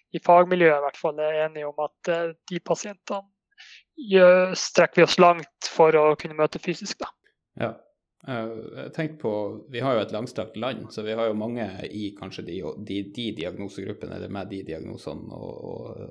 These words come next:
Speaker 2: og lidelsene også, som kanskje ikke har så rask tilgang på hjelp. Kan, tenker du at
Speaker 1: Mm.
Speaker 2: video allikevel kan testes som et supplement, altså for eksempel sendes til lokal enhet for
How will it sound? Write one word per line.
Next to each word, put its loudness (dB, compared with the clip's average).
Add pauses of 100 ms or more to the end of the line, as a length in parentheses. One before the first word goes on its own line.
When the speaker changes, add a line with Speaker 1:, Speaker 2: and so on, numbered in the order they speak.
Speaker 2:
og -14
lidelsene -14
også, -12
som -12 (140)
kanskje -8
ikke -8
har -4
så -14
rask -14
tilgang -10
på -6
hjelp. -12 (560)
Kan, -2
tenker -2
du 0
at -4
Speaker 1:
Mm. -10
Speaker 2:
video -4
allikevel -6
kan -10
testes -6
som -10
et -14
supplement, -8
altså -14
for -14
eksempel -14
sendes -10
til -12
lokal -10
enhet -10
for -12